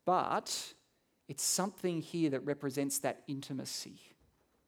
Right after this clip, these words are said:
knowing you to your depths, inviting you to know him to his depths, and him loving you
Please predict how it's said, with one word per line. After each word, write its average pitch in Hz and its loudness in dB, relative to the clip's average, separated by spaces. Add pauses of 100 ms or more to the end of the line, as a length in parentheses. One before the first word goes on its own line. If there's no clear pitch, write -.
(360)
knowing 175 6
you 160 6
to 156 -4
your 135 2
depths, - -6 (1200)
inviting 170 4
you 160 4
to 139 4
know 151 6
him 139 4 (600)
to 160 4
his 123 2
depths, - -6 (2750)
and 139 0
him 180 2
loving 165 4
you 123 -4